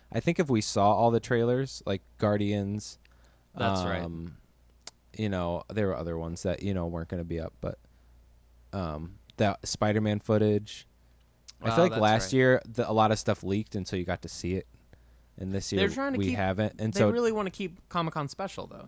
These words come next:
Speaker 2: you know?
Speaker 1: And I get that, but at the same time, not all of us can go to Comic-Con, and we also want to see footage.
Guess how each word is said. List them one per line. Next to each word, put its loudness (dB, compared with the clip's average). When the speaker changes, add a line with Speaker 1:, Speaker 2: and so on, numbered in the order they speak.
Speaker 2:
you -10
know? -10
Speaker 1:
And 0
I 0
get 0
that, 0
but 2
at 0
the 2
same 0
time, 2
not 2
all 4
of 0
us 2
can -6
go 2
to -2
Comic-Con, -4
and -4
we -4
also -4
want -4
to -10
see -8
footage. -8